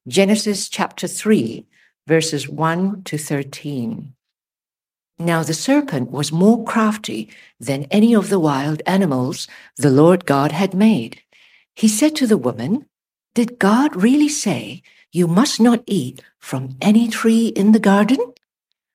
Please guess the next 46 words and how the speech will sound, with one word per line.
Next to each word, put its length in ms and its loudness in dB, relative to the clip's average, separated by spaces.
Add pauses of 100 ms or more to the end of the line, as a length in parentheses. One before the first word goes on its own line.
(160)
The 160 0
woman 300 -2
said 320 -4
to 80 -2
the 100 -4
serpent, 640 -2 (400)
"We 140 6
may 160 4
eat 340 2
fruit 340 4
from 200 0
the 100 -10
trees 460 0
in 80 -2
the 80 -4
garden. 580 -2 (420)
But 180 -2
God 340 0
did 180 2
say, 540 -4 (260)
'You 160 -4
must 320 2
not 260 4
eat 260 0
fruit 520 -2
from 180 -2
the 100 -2
tree 500 -2 (320)
that 180 2
is 140 -2
in 120 0
the 60 -2
middle 340 2
of 120 2
the 60 2
garden, 500 -2 (440)
and 140 2
you 80 4
must 260 -2
not 260 -4
touch 340 -2
it, 220 -8 (420)
or 160 0
you 220 2
will 140 6
die.'" 580 0